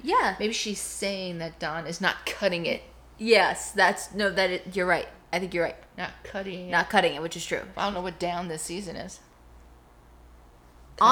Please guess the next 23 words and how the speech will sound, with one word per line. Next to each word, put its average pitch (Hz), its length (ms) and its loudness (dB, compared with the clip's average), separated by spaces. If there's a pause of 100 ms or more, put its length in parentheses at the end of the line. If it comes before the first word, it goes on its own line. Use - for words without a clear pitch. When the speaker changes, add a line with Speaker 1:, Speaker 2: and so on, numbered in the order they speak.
Speaker 2:
Cutting. 240 60 0
Speaker 1:
this 196 140 0
season. 156 440 -6 (100)
Speaker 2:
Cut, - 200 -16
probably 196 320 -8
on 190 200 -6
this 190 120 -12
season. 180 420 -10
Let's 196 180 -14
see. 190 200 -10 (140)
Speaker 1:
<laughs> 277 60 -6 (960)
Speaker 2:
No, 392 140 -10
'cause - 200 -14
why 285 120 -8
would 339 120 -10
I 320 60 -4
hit 311 240 -16
the 240 60 -8
D? 220 320 -8 (100)
Well, 190 240 -2
anyway. 175 400 -8 (300)
Speaker 1:
All 262 120 8
right. 190 160 4